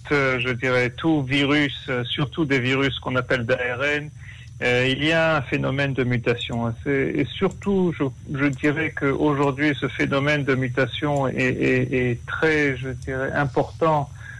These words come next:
pour le corona, pas, pour la simple raison qu'en fait, si on considère le fait qu'il a été transféré, entre guillemets, d'un animal à un homme il y a à peu près un an, ce virus est encore en phase d'adaptation, ce qui explique pourquoi aujourd'hui on voit,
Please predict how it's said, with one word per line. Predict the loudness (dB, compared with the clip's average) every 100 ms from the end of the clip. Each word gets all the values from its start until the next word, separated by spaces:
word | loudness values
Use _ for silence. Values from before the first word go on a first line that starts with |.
| -12
pour | 0 4
le | 4
corona, | 2 2 2 2 4 2 0 -4 2
pas, | 2 2 -2
pour | 0
la | 0 2
simple | -2 -2 -4
raison | -2 -2 -2 -4
qu'en | -2 -4
fait, | 0 -2 -2 -14 -8
si | -2
on | 0 0
considère | -2 -4 -4 -6 2 4 4 2
le | 0
fait | -2 -2 -2
qu'il | -2 0 2
a |
été | 2 0 -4
transféré, | -4 -4 -4 -2 0 2 2 2 -2 -4
entre | -4 0 0
guillemets, | 2 2 2 0 -2 -10 -10 -6 0
d'un | 2 4
animal | 2 0 0 2 2 2
à | 0
un | -2
homme | -2 -2 -2 -6 -12 -14 -12 -4
il | 0
y | 2
a |
à | 2
peu | -2
près | -2 -4 0
un | 0 2
an, | 2 2 2 -4 -10 -6 -2
ce |
virus | 0 2 2 2 0
est | 0
encore | 0 2 2 2
en |
phase | -2 0 0 0
d'adaptation, | -2 -2 -2 -6 -6 -8 -8
ce | -6
qui | -8 -6
explique | -8 -8 -4 -2 -2
pourquoi | -4 -4 0 2 4
aujourd'hui | 2 -2 -4 -4 -2
on | -2 -4
voit, | 0 2 4 2